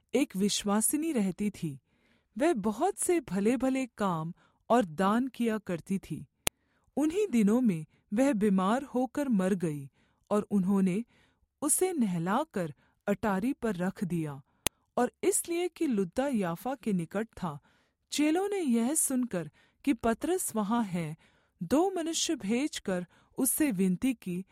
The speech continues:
"हमारे पास आने में देर न कर।" तब पतरस उठकर उनके साथ हो लिया और जब पहुंच गया तो वे उसे उस अटारी पर ले गए।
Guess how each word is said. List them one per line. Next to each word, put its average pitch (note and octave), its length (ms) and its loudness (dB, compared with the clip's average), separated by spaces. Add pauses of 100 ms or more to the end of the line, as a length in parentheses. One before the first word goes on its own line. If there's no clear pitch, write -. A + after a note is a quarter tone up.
(300)
"हमारे C#4 400 6
पास E4 500 0
आने G#3 300 4
में C4+ 280 -2
देर G3 280 4
न G#3 180 4
कर।" C#3+ 300 -8 (840)
तब F3 180 -4 (540)
पतरस E4 500 4 (100)
उठकर F#3+ 520 0 (380)
उनके E4 400 4
साथ A#3 440 0
हो - 340 0
लिया E3+ 380 0 (480)
और E3 300 -2 (380)
जब D#4+ 200 2 (100)
पहुंच B3+ 320 0
गया F3 360 0 (360)
तो C#4+ 120 2
वे B3+ 240 2
उसे D4 400 -2
उस - 260 -6
अटारी G3 540 -2
पर B3 240 -2
ले F3+ 260 0
गए। C#3 360 -6